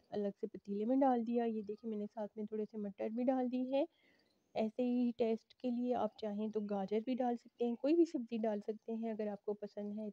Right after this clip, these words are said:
तो। मुझे तो सब्ज़ी बहुत पसंद है, लेकिन मेरे घर वालों को नहीं पसंद, तो मैंने कुछ और नहीं डाला। और ये चिकन डाल देंगे, चिकन के जो मैंने रेशेस करके रखे थे, वो डाल देंगे इसके अंदर।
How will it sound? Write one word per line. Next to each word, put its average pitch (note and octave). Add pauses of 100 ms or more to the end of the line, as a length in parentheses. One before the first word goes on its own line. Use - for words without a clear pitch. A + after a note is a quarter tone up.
तो। G4+ (1300)
मुझे A3+
तो C#4
सब्ज़ी A#3+
बहुत A3+
पसंद A#3+
है, A#3
लेकिन A3
मेरे G#3
घर G#3
वालों G#3+
को D4
नहीं B3+
पसंद, A#3
तो A#3
मैंने G#3
कुछ -
और G3+
नहीं G#3
डाला। A3
और A#3
ये G3+
चिकन G#3+
डाल A#3+
देंगे, A3+
चिकन A3
के G#3
जो G#3
मैंने G3+
रेशेस G3+
करके A#3
रखे A#3
थे, D4+ (600)
वो G#3+
डाल C4
देंगे A#3
इसके A3
अंदर। G#3+